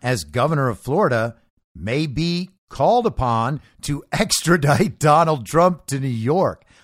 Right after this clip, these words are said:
I mean, that's the public narrative. I don't think any of this is gonna happen, by the way.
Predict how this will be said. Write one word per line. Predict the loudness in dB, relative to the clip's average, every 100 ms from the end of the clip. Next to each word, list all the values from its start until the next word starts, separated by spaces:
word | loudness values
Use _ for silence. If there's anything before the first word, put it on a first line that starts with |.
| -6
I |
mean, | -2 2
that's | 2 2 -4 -10 _ _
the | -2
public | 2 2 2 -2
narrative. | -2 -2 -2
I | 2
don't | 2
think | 2 2
any | 4 4
of | 4
this | 2 0
is | 0
gonna | 0
happen, | 0 0 -2 -4
by | -2 -4
the | -4
way. | -6 -4 -6